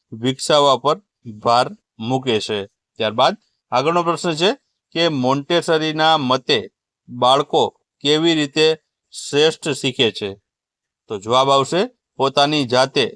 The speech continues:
શીખવામાં, શીખવવા દ્વારા એટલે કે સેલ્ફ લર્નિંગ દ્વારા છે તે બાળકો છે તે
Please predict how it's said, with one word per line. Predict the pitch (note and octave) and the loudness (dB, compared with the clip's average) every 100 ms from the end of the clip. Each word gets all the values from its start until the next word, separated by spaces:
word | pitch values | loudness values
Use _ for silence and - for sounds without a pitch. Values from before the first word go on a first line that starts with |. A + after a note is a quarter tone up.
| _ _ | _ _
શીખવામાં, | - - C#3 D#3 D3 C#3+ C#3+ C#3+ A#2+ - | -14 -10 -4 2 4 4 4 2 0 -8
શીખવવા | - C3+ D3+ C#3 C3 | -10 -4 0 2 2
દ્વારા | B2 C3 A2+ | 2 2 2
એટલે | A2+ C3 | 2 0
કે | C#3+ | -2
સેલ્ફ | - C#3+ D#3 D#3+ | 0 2 2 0
લર્નિંગ | C#3+ C3+ C#3 C#3+ C3 | -2 0 0 -2 0
દ્વારા | B2 C3 C3+ | 2 2 2
છે | D3 A2+ - _ _ - | 0 -2 -4 _ _ -2
તે | C#3+ | 0
બાળકો | C3+ B2+ C3+ C#3+ D#3 C#3+ | 4 2 2 2 2 2
છે | D3+ A#2+ - _ _ - | 2 0 -2 _ _ 0
તે | D3 | 0